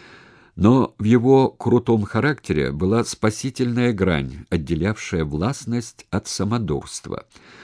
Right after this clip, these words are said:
Отпор по существу дела он признавал,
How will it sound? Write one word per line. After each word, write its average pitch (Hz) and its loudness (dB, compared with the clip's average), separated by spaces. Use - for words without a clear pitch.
Отпор 147 0
по - -4
существу 80 -4
дела 73 -2
он 120 0
признавал, 85 -2